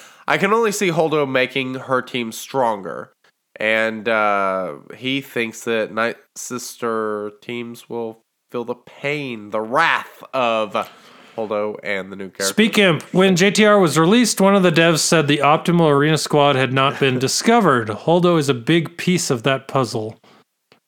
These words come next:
Speaker 2: Her kit plays well with the J T R B B eight R two trio, and that makes a lot of sense to me.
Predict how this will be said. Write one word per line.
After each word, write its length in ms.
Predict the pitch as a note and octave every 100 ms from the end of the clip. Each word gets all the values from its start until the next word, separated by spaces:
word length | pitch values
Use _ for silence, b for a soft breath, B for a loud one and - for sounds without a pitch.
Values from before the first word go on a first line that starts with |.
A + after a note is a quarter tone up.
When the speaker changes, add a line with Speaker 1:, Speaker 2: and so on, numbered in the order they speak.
| _
Speaker 2:
Her 100 | C#3
kit 280 | - F#3+ -
plays 320 | E3 E3 C#3+
well 260 | C#3 D#3 D#3
with 120 | D3
the 80 | C#3+
J 200 | A#2+ C3+
T 180 | B2+ C3+
R 160 | C3 B2
B 160 | C3
B 180 | B2+ B2
eight 260 | B2 B2 -
R 180 | C#3 B2
two 260 | - A#2+
trio, 440 | A2+ - A#2 G#2+ G#2+
and 180 | A#2 C3
that 200 | E3+ D#3+
makes 260 | D#3 -
a 60 | C3+
lot 280 | B2 C3 B2
of 60 |
sense 320 | - A#2 G2+
to 80 | -
me. 240 | G#2 -